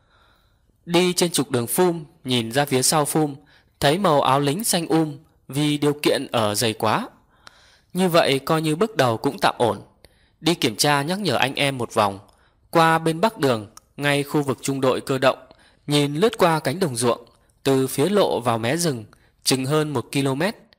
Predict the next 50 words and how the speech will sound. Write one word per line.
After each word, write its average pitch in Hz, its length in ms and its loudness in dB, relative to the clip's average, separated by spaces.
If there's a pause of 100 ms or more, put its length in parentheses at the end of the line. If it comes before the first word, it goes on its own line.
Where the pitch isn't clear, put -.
(360)
thấy 143 160 2
có 147 280 2
vài 151 180 2
bóng 113 240 -2
lính 147 180 -4
áo 131 160 0
xanh 151 400 -2
đứng 147 180 -6
bên 165 160 -2
trong, 139 280 -2 (460)
cứ 143 120 2
nghĩ 208 280 0
có 190 140 -2
một 185 200 -2
đơn 143 200 -2
vị 139 140 -2
nào 107 180 -2
đó 110 360 0 (300)
đóng 127 300 2
lót 226 200 2
bên 143 140 -2
trong, 127 300 -2 (440)
thấy 131 240 2
cũng - 200 -4
yên 143 160 -2
chí. 131 320 0 (640)
Nhưng 185 140 2
sau 180 160 4
đó 156 320 2
được 190 200 -2
người 120 120 -2
dân 147 240 -2
diễn 160 180 -4
tả 107 240 0
mới 110 180 -2
biết 196 220 -4 (440)
rằng 131 400 0
đó 127 200 2
là 202 180 0
những 147 180 -6
tên 156 180 0
lính 131 220 -6
Pol 156 260 0
Pot 214 160 0 (440)
đang 143 260 0
ở 117 140 -4
phía - 180 -4
trong 143 260 -2
cánh 120 180 -4
rừng, 131 280 -4